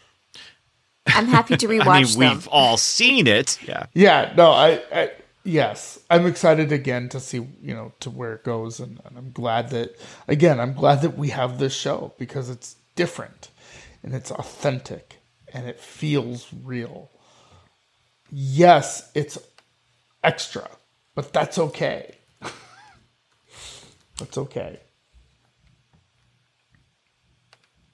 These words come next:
Speaker 2: All right. Well, final words then.
Speaker 1: Stu?
Speaker 3: Those were my final words.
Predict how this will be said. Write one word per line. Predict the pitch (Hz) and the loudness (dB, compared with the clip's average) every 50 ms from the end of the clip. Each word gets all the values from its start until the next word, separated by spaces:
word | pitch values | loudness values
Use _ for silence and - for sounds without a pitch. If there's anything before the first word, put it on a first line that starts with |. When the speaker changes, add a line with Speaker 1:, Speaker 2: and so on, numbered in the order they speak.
| _ _ _ _ _ - - _ _ _ _ _ _ _ _ _ _ _ _ _ _ _ _ _ | _ _ _ _ _ -20 -20 _ _ _ _ _ _ _ _ _ _ _ _ _ _ _ _ _
Speaker 2:
All | - 120 | -2 0
right. | 143 165 190 175 - _ _ _ _ _ _ _ _ _ _ _ _ _ _ - | 2 2 2 0 -2 _ _ _ _ _ _ _ _ _ _ _ _ _ _ -4
Well, | 127 131 156 175 196 185 - - - - _ _ | 0 2 2 2 2 -2 -10 -18 -20 -20 _ _
final | - - - - 120 117 117 123 123 123 | -20 -20 -8 -2 2 2 2 4 2 2
words | 117 127 131 139 151 135 131 | 2 4 4 4 4 2 2
then. | 135 156 160 165 170 180 170 - _ _ _ _ _ _ _ _ _ _ _ _ _ _ _ _ _ _ _ _ _ _ _ _ _ _ _ _ _ | 4 4 4 4 2 0 -6 -10 _ _ _ _ _ _ _ _ _ _ _ _ _ _ _ _ _ _ _ _ _ _ _ _ _ _ _ _ _
Speaker 1:
Stu? | - - - - 247 220 254 262 _ _ _ _ _ _ _ _ _ _ _ _ _ _ _ _ _ _ _ _ _ _ _ - | -8 -8 -6 -6 -6 -6 -8 -10 _ _ _ _ _ _ _ _ _ _ _ _ _ _ _ _ _ _ _ _ _ _ _ -20
Speaker 3:
Those | - _ _ _ _ _ | -20 _ _ _ _ _
were | _ _ _ _ | _ _ _ _
my | _ _ _ _ _ | _ _ _ _ _
final | _ _ _ _ _ _ _ _ _ | _ _ _ _ _ _ _ _ _
words. | _ _ _ _ _ _ _ _ _ | _ _ _ _ _ _ _ _ _